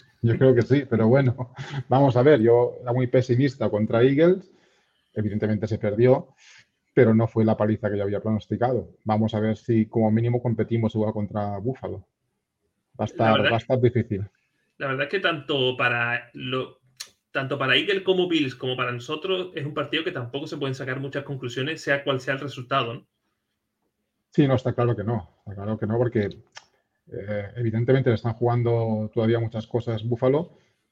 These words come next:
Speaker 1: pero como decías, tiene un partido importante dentro de quince días. Entonces,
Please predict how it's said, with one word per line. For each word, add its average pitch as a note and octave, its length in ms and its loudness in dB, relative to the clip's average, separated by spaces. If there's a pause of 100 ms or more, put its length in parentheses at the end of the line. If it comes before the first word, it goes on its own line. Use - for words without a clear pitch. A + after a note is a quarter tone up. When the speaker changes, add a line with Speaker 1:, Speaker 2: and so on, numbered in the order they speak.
(100)
Speaker 1:
pero A2 240 6
como G#2+ 200 2
decías, A2 420 -2
tiene A#2+ 160 2
un A#2+ 80 0
partido G#2 380 0
importante G2 960 -4 (440)
dentro A2 280 -2
de G2+ 100 -4
quince G#2 220 -6
días. A2+ 300 2
Entonces, G#2+ 680 -4